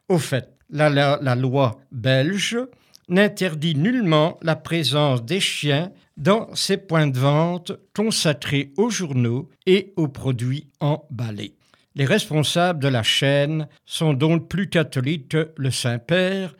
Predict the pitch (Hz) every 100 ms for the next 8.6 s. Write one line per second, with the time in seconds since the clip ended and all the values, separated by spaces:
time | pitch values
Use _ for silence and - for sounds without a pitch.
0 | - _ - 208 202 - _ 135 143 139
1 | 156 151 - - 160 160 _ 127 110 -
2 | 131 120 _ _ - _ - 190 - 254
3 | 202 175 185 254 247 - - 143 - 180
4 | 226 226 165 139 - 160 185 147 147 143
5 | - 127 113 - 151 - _ _ _ -
6 | 180 240 143 254 202 170 135 147 - -
7 | 185 - _ _ _ _ - - 196 220
8 | 170 190 170 180 208